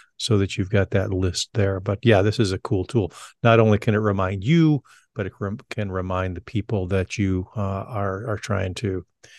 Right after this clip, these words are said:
keep on schedule or remind of a, of a particular task. It can, it can even detect whether somebody has responded to you,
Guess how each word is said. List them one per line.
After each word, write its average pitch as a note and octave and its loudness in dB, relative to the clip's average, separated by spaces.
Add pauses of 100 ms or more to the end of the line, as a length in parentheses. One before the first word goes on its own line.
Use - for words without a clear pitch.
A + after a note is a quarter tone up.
(160)
keep B2 0
on F#2+ -2
schedule F#2+ -2
or F#2+ -2
remind F#2 -2
of A#2+ -4
a, G2+ -4
of A2 -8
a G#2+ -4
particular G#2+ -8
task. - -10 (260)
It D#3+ 4
can, D3 4
it C#3+ 4
can - 4
even D#3+ 6
detect - -2
whether A2 2
somebody G#2 0 (480)
has G#2+ 0
responded G2+ -4
to E3+ -2
you, F2+ -2